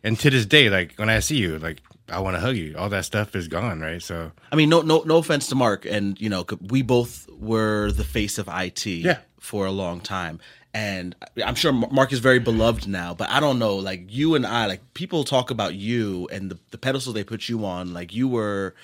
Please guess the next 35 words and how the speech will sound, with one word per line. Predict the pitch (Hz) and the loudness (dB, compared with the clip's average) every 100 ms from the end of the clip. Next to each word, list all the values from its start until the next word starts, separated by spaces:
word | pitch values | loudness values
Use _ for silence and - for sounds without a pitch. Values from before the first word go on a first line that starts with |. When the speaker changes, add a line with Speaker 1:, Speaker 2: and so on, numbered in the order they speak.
| - - | -20 -18
Speaker 2:
the | 101 127 117 | -2 0 2
guy. | 110 98 80 | 2 2 0
People | - 127 113 | -6 -4 -4
were | 98 | -2
gifting | 98 117 - 120 | -2 -2 0 0
you | 117 | 2
with | 113 107 | 0 -2
things | 117 110 107 110 101 | -2 -2 -2 -4 -6
and, | 101 - | -8 -8
and, | 107 104 104 98 | -6 -4 -6 -6
you | 110 107 | -6 -4
know, | 98 90 - | -2 -4 -4
offering | 101 113 - 117 113 | -4 -4 -2 -2 0
you | 110 113 110 | 0 0 0
opportunities | - 107 - 123 117 | -2 -6 -4 -4 -2
because | 107 123 107 | -4 -4 0
you | 127 | 2
were | 113 | 2
that | 98 117 - 101 | 2 0 0 0
good | 123 | 2
at | 113 | 2
what | 104 104 | -2 -4
you | 107 | -4
do, | 110 | -2
and | 101 | -2
they | 95 | -4
respected | 85 - 104 101 87 | -6 -6 -6 -8 -10
you. | 87 - - - | -10 -12 -16 -4
And | 104 | 0
I, | 107 - | 0 0
I | 104 120 123 120 | -2 2 2 0
was | 110 113 95 - _ | -2 -4 -6 -16 _
blessed | _ 113 117 120 - | _ 0 0 0 -6
to | 104 | -8
have | 101 101 92 | -6 -6 -8